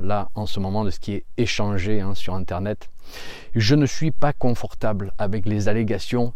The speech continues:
très tranchées qui positionnent les aiguilles de pin sylvestre comme le remède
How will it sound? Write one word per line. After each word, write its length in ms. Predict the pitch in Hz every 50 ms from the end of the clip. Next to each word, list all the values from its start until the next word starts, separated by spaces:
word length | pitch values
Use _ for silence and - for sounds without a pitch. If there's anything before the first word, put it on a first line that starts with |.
| - -
très 240 | - - - 156 143
tranchées 580 | - - - - 117 113 - - - 127 131 127
qui 200 | - - 127 104
positionnent 720 | - - 143 131 123 127 - - - 135 131 135 135 -
les 320 | 101 104 117 120 110 117
aiguilles 320 | 113 104 104 110 131 131 113
de 100 | 98 98
pin 240 | - - 107 107 107
sylvestre 500 | - 101 92 90 95 110 117 - - 98
comme 220 | - 98 101 98
le 540 | 104 110 117 123 131 135 143 151 147 143 - - - -
remède 500 | 92 92 98 104 101 104 107 113 110 -